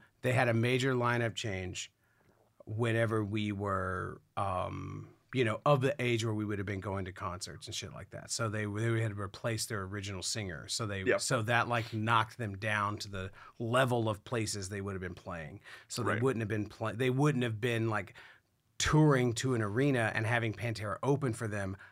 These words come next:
Speaker 1: like Black Sabbath was.
Speaker 2: Right.
Speaker 1: Okay?
Speaker 2: Right.
Speaker 1: Um, you know, they were, like, out doing clubs and shit with a new fucking singer.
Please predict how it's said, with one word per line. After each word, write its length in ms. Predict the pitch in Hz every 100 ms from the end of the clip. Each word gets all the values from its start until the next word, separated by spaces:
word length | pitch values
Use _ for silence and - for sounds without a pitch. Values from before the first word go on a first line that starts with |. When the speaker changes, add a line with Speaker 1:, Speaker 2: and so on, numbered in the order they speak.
| _ _
Speaker 1:
like 440 | - 110 117 113 107
Black 340 | 117 113 101
Sabbath 580 | - - 143 131 110 101
was. 480 | 101 82 - - - _ _ _ _ _ - - -
Speaker 2:
Right. 200 | 71 - _ -
Speaker 1:
Okay? 420 | - 117 110 110 - -
Speaker 2:
Right. 160 | - -
Speaker 1:
Um, 540 | 117 113 104 98 92 -
you 140 | 120
know, 140 | 107 98
they 120 | 110
were, 160 | 113 110
like, 220 | 101 95 -
out 240 | 113 104
doing 240 | 131 117 101
clubs 400 | - 131 117 107
and 100 | 113
shit 200 | 113 98
with 120 | 101
a 60 |
new 240 | 101 117 117
fucking 380 | 113 110 98 80
singer. 480 | - 107 82 50